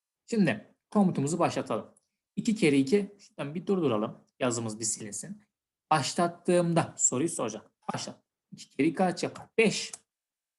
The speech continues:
Tekrar düşün. Sekiz. Allah Allah. Dört. Tebrikler.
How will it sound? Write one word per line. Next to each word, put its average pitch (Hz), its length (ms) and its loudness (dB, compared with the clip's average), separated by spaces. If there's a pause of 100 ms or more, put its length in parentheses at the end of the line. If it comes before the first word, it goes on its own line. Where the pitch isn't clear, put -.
(400)
Tekrar 120 160 -2
düşün. 143 300 -2 (1000)
Sekiz. - 720 2 (240)
Allah 131 260 0
Allah. 123 580 0 (1300)
Dört. - 480 2 (640)
Tebrikler. 127 680 0